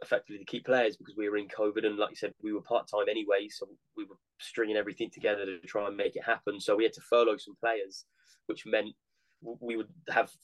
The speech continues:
thirteen, fourteen players. You know, we would have our eleven, maybe a backup goalie and, and someone who would be able to play three or four positions. And we were coming up against Hartlepool, who are a typically bigger side, um, and we just wanted to fill our bench.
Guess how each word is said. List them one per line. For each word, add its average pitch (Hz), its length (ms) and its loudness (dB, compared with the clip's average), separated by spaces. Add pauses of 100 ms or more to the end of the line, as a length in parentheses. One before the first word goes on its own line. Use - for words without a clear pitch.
thirteen, 110 380 4
fourteen 104 400 -6
players. 110 440 2
You 107 80 -6
know, 104 140 2
we 107 80 0
would 104 80 2
have 101 140 2
our 104 180 2
eleven, 107 480 0
maybe 104 200 -6
a - 40 -16
backup - 360 -4
goalie 107 320 0
and, 101 120 -8 (400)
and 95 80 -18
someone 98 340 -6
who 104 120 -8
would 101 120 -12 (220)
be 104 180 0
able 101 160 4
to 101 80 -4
play 101 340 -2 (120)
three 104 120 -4
or 95 80 -6
four 101 140 -8
positions. 98 580 -2
And 107 180 4 (580)
we 120 80 4
were 113 80 4
coming 127 300 6
up 120 160 4
against 117 580 0
Hartlepool, 113 760 0
who 104 240 2
are 101 300 8
a 98 40 6 (220)
typically 110 520 -6
bigger 110 220 0
side, 104 380 2 (460)
um, 101 360 2
and 107 100 -6
we 117 100 -4
just 110 160 -12
wanted 113 160 -2
to - 60 -20
fill 110 180 0
our 101 140 0
bench. 107 440 -6